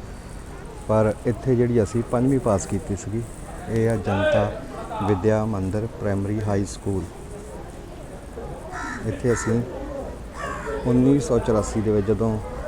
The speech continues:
ਜਾਣਾ ਸੀ, ਉਹ ਤੋਂ ਪਹਿਲਾਂ ਇੱਥੇ ਅਸੀਂ ਪੜ੍ਹਦੇ ਹੁੰਦੇ ਸੀ। ਇਹ ਸਕੂਲ ਦਾ ਅੰਦਰਲਾ ਪਾਸਾ, ਇੱਥੇ ਸਾਡੀ ਕਲਾਸ ਹੁੰਦੀ ਸੀ ਤੇ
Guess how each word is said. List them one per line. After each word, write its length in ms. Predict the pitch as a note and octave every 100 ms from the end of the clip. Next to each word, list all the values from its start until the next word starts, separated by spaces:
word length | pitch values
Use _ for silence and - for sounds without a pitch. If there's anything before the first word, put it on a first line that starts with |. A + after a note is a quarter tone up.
| - - G2+
ਜਾਣਾ 320 | G2 A2 A#2 A2+
ਸੀ, 120 | A2+
ਉਹ 80 | A2+
ਤੋਂ 120 | A#2+
ਪਹਿਲਾਂ 360 | A2 A2+ B2
ਇੱਥੇ 320 | G2 - B2+ G2+
ਅਸੀਂ 220 | - C3 - - - - -
ਪੜ੍ਹਦੇ 300 | A#2 G#2+ A#2
ਹੁੰਦੇ 240 | G2+ F2+ F#2+
ਸੀ। 160 | - - - - - - -
ਇਹ 100 | B2
ਸਕੂਲ 340 | B2 - A2 G#2+
ਦਾ 60 |
ਅੰਦਰਲਾ 360 | G#2+ G2+ G#2 G#2+
ਪਾਸਾ, 420 | G2+ G#2+ - A2+ A2 -
ਇੱਥੇ 240 | A2+ - B2
ਸਾਡੀ 240 | A#2+ G#2+
ਕਲਾਸ 400 | - G2+ G2 -
ਹੁੰਦੀ 220 | G#2 G2+ G#2
ਸੀ 160 | A#2 A#2+ - - - - - - - - - - - - -
ਤੇ 420 | B2+ G#2+ G#2 G#2